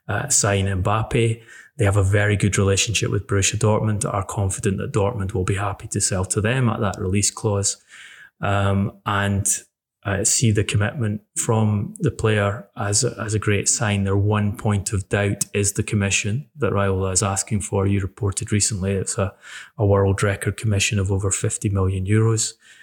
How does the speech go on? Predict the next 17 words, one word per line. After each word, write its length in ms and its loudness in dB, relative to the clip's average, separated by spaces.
that 140 -2
he's 240 2
requested. 800 0
Madrid 360 0
say 200 0
they 120 2
will 240 2
not 380 -2
pay 200 2
that. 420 -2
So 120 2
the 100 2
question 420 0
mark 280 0
they 120 0
have 340 0
is 460 0